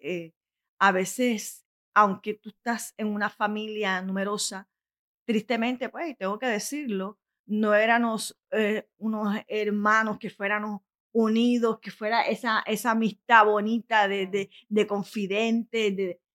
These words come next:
Speaker 1: de, de que tú me cuentas tus cosas, yo te cuento las mías, y nos cuidamos, nos cuidamos, eh, mutuamente.
Speaker 2: Ujú.
Speaker 1: No,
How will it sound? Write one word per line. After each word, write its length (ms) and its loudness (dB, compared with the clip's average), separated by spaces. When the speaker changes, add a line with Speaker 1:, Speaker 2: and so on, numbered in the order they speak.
Speaker 1:
de, 340 2
de 380 -2
que 400 -4
tú 100 -6
me 100 0
cuentas 380 -6
tus 180 -20
cosas, 520 2
yo 80 -2
te 80 -8
cuento 240 -8
las 160 2
mías, 580 0
y 120 0
nos 240 -2
cuidamos, 480 2
nos 220 -2
cuidamos, 560 4
eh, 160 2
mutuamente. 840 4
Speaker 2:
Ujú. 160 -4
Speaker 1:
No, 320 0